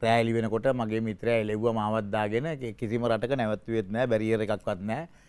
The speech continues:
ඔහේ යනවා එක එක රටේ. එයා කියනවා දැන් ඩෙන්මාර්ක් එක පව් වුණා, දැන් හොලන්ඩ් පව් වුණා, දැන් මෙහෙම මෙහෙම කිය කී එයා කියනවා එක එක වෙලාවට.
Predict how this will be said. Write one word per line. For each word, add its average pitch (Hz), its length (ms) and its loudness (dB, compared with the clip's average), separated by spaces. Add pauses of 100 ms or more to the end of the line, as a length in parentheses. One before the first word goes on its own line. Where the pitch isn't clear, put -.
(220)
ඔහේ 127 240 6
යනවා 127 400 2
එක - 100 -6
එක 120 160 2
රටේ. 110 320 2
එයා 113 160 4
කියනවා 110 240 -2
දැන් 107 220 -2
ඩෙන්මාර්ක් 101 480 -4
එක 98 160 -6
පව් 95 160 -4
වුණා, 101 220 -4
දැන් 104 280 -2 (380)
හොලන්ඩ් 107 340 2
පව් 98 220 -2
වුණා, 101 340 -4 (400)
දැන් 107 180 0
මෙහෙම 107 320 -2
මෙහෙම 101 240 -6
කිය 101 140 -6
කී 139 160 -4
එයා 113 140 4
කියනවා 113 400 -2
එක 87 60 -10
එක 85 120 -10
වෙලාවට. 80 360 -12